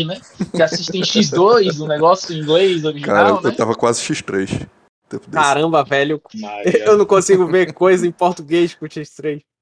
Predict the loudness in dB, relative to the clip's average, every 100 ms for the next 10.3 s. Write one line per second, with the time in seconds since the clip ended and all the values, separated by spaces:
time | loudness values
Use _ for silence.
0 | -10 -4 -2 -4 -6 -4 -4 -8 -8 -8
1 | -8 -12 -14 _ -16 -8 -2 2 2 -2
2 | -8 -14 _ -14 -12 -12 -8 -6 -6 -6
3 | -4 -2 0 -2 -2 -2 -2 -8 -12 -14
4 | -16 -18 _ -14 -6 -4 -2 -4 -6 -10
5 | -8 -14 _ _ _ _ -8 -8 -8 -8
6 | -8 -8 -20 _ _ 0 2 2 2 0
7 | 0 0 0 -4 -2 -2 2 0 0 -4
8 | -4 -4 -8 -8 -8 -12 _ _ _ -2
9 | -2 -2 -4 -8 -10 -4 -4 -4 -10 -8
10 | -6 -6